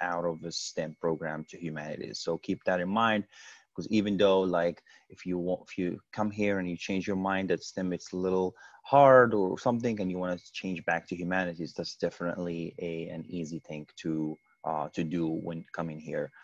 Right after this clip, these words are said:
uh, to the United States. Also, uh, you may wanna say, like, "Oh, what if I just, like, uh, apply general and I decide to do that when I get to, uh, to the U S, to the university?"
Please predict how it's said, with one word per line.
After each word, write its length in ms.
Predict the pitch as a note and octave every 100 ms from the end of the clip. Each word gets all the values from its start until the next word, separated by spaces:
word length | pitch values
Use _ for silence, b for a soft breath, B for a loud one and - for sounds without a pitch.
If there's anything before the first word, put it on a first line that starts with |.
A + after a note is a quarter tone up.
| B B
uh, 260 | - D2 C#2+ C#2
to 80 | E2+
the 60 |
United 300 | E2 D2+ C#2+
States. 460 | - - - - - B B B B B
Also, 520 | C3 B2+ B2+ A2 G#2 B B B
uh, 240 | G2+ G2 F#2
you 160 | G#2+
may 160 | G#2+ A2+
wanna 280 | G#2+ G#2+ G2+
say, 280 | - G#2+ G2+
like, 240 | F#2+ F#2 -
"Oh, 320 | A#2+ G#2 - _
what 160 | G#2+ A2+
if 140 | A2
I 120 | G#2+
just, 240 | G2 G#2+ -
like, 280 | G#2 F#2+ - b -
uh, 120 | G2+
apply 380 | - - G2 G2
general 440 | F2+ C3+ G#2+ F2 F2
and 140 | F#2
I 100 | F#2
decide 360 | F2 - F#2 F2
to 80 |
do 160 | F2+ F#2+
that 220 | F2 E2 E2
when 140 | F2
I 80 | D#2+
get 220 | D#2+ F2 _
to, 420 | - F2 E2+ E2 -
uh, 280 | E2+ E2 D#2+
to 100 | E2+
the 120 | E2+ G#2+
U 40 |
S, 260 | C3 - -
to 60 | E2
the 60 |
university?" 640 | E2+ F2 A#2 A#2 - C#2+